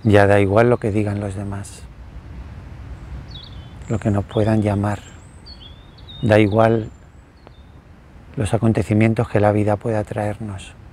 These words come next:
da absolutamente igual, porque ya sabemos lo que somos, el amor puro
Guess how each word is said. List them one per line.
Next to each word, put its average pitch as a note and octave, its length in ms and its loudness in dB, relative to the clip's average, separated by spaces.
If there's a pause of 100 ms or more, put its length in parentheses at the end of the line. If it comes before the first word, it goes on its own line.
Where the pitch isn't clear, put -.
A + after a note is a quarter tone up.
(600)
da G#2 120 0
absolutamente G#2+ 760 -6
igual, - 240 -10 (1500)
porque G2+ 280 2
ya A2 160 2
sabemos G#2 580 -4
lo A2+ 100 -6
que A2+ 120 -12
somos, G2+ 560 -14 (1700)
el G2+ 140 0
amor G#2 480 0
puro A2 300 -4